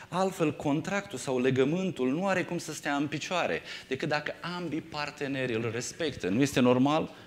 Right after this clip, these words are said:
Mi se pare normal. Înche-, încheiem o afacere, o tranzacție și tu te obligi să faci ceva și eu mă oblig să fac altceva.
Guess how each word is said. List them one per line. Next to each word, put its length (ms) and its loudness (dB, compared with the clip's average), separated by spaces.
Mi 100 0
se 120 0
pare 220 6
normal. 400 2
Înche-, 340 -2
încheiem 440 0
o 100 4
afacere, 540 4
o 80 8
tranzacție 640 6
și 160 4
tu 120 -2
te 100 0
obligi 480 2
să 120 -6
faci 220 -4
ceva 340 0
și 140 0
eu 80 2
mă 80 0
oblig 280 0
să 120 -4
fac 220 2
altceva. 480 4